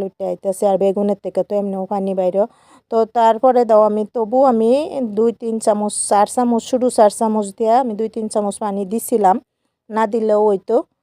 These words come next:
তো এই যে দেখো দুই তিন চামচ আমি পানি দিছি, আর পানি দিতাম না।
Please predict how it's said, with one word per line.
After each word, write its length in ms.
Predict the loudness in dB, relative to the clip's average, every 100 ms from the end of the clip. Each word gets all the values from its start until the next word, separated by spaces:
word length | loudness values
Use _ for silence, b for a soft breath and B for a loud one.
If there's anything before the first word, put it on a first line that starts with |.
| _ _ -8
তো 20 | -4
এই 40 | -2
যে 100 | 0
দেখো 180 | -2 -2 -12 _ -10
দুই 120 | -8
তিন 120 | -6 -4
চামচ 260 | -4 -4 -4 -4
আমি 120 | -4
পানি 220 | -4 -4 -4
দিছি, 180 | -6 -2 2
আর 80 | 2 2
পানি 180 | 0 -2
দিতাম 220 | -4 -6 -6
না। 60 | -6